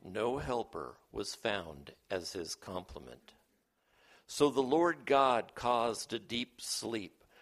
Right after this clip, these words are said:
to come over the man, and he slept. God took one of his ribs and closed the flesh at that place. Then the Lord God made the rib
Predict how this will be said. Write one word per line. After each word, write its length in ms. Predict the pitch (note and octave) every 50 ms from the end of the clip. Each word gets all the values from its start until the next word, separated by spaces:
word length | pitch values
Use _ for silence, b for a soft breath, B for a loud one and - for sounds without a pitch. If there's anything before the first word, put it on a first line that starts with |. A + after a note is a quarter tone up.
| B B B B
to 120 | - - A#2+
come 280 | - B2 A#2+ A2+ A#2+
over 300 | A2+ A2 A2 G#2+ G2+ A2+
the 100 | G2+ G#2+
man, 520 | A2 A2 A2 F#2+ F2+ F#2+ E2+ D2+ D2+ F2 - _ - -
and 200 | - G#2 F#2+ G#2
he 180 | G#2+ G2 F#2
slept. 600 | - - - - - E2+ D2 A1 - _ - - - - _ _ _ _ b b b b b b b b b b -
God 300 | A2+ A2+ A2+ A2+ A2 -
took 300 | - - - - - -
one 340 | - A2+ A#2 A#2 A#2+ A#2
of 140 | A#2+ A2+ A#2+
his 260 | B2+ A#2+ A#2 A2 G#2+
ribs 560 | G#2 G#2 A#2+ A#2 G#2+ G2 F2+ - - - - - _ -
and 200 | G#2+ A2 A2 F#2+
closed 760 | - - - - A2+ A#2 A#2+ A#2+ A#2+ A#2 G#2+ - - - G#2+ G2
the 100 | A#2+ A2+
flesh 640 | - - - A2 G#2+ F#2 E2 D#2 - - - - - -
at 160 | A2+ F#2+ -
that 320 | - F#2+ F#2+ F#2+ - _ -
place. 560 | - G2 F#2 E2 - - - - - - - _ _ _ _ _ _ _ _ _ _ _ _ _ _ _ _
Then 380 | - - G#2 B2+ C3+ C#3+ E3+ F3
the 100 | E3 F#3
Lord 380 | F#3 F3 D3+ C#3 C#3 C#3 B2+
God 320 | - B2+ A2 G2 F2+ D2 - - - _ _ A2
made 260 | G2+ F#2+ G#2 A2 A2
the 120 | C#3 C#3
rib 440 | A#2+ A#2+ B2 A#2+ G#2+ F#2 - - -